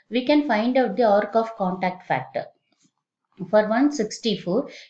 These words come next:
we can select the arc of contact factor K A is equal to one point zero six. So we already find out the service factor as one point five. Now the arc of contact factor one point zero eight, we already have the rated power.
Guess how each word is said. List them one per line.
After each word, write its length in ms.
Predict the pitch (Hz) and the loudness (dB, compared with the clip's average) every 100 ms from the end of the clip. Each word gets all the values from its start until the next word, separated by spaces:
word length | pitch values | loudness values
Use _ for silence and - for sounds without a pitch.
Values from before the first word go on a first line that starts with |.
| _ | _
we 160 | 240 254 | -4 -2
can 300 | 277 302 302 - | 0 0 -2 -6
select 520 | - 190 214 - - - - _ _ _ _ - | -2 0 0 -4 -10 -14 -18 _ _ _ _ -4
the 120 | 214 | 0
arc 200 | 214 214 | 2 2
of 120 | 262 - _ 208 | 0 0 _ -6
contact 400 | 202 208 214 - | -4 -2 -4 -4
factor 640 | 190 180 - 196 180 180 _ _ | -4 -2 0 2 0 -4 _ _
K 80 | 226 | 0
A 300 | 233 233 233 | 2 4 2
is 140 | 190 | 2
equal 260 | 170 160 180 | -2 -4 -4
to 80 | 220 | -2
one 240 | 165 175 | -2 -2
point 280 | 180 233 262 _ _ _ | -4 -4 -6 _ _ _
zero 340 | 160 180 180 285 | -6 -4 -2 -4
six. 460 | - - 147 - 151 - - - - | -6 -6 -6 -8 -14 -14 -18 -20 -8
So 220 | 214 208 | -2 -2
we 140 | 202 | 0
already 360 | 196 202 220 247 | 0 2 0 0
find 260 | 220 202 208 | 0 -2 -2
out 140 | 214 | -4
the 60 | 208 | -4
service 420 | 196 185 220 - | -4 -4 -6 -2
factor 340 | 214 202 - | -2 -2 -2
as 300 | 214 202 190 | 0 0 -2
one 180 | 185 190 | -4 -4
point 260 | 208 202 196 | -4 -4 -2
five. 220 | 233 320 - - _ | 0 0 -4 -16 _
Now 240 | 202 220 214 | -2 0 0
the 80 | |
arc 260 | 208 190 - | 2 0 2
of 140 | 214 214 - | 0 0 -8
contact 500 | 196 190 196 202 - | -4 -4 -2 -4 -2
factor 320 | 196 196 202 | -2 0 -2
one 220 | 190 185 | -2 -2
point 240 | 190 196 175 | -2 -2 -2
zero 340 | 175 180 190 | -4 0 0
eight, 340 | 190 233 - 214 | 2 -2 -2 -2
we 80 | 190 | 0
already 360 | 190 190 196 | 0 -2 -4
have 260 | 190 180 185 | -4 -4 -2
the 180 | 339 - - _ - | -4 -6 -16 _ -4
rated 380 | 165 160 156 151 | -2 -2 -6 -6
power. 260 | 143 147 | -4 -4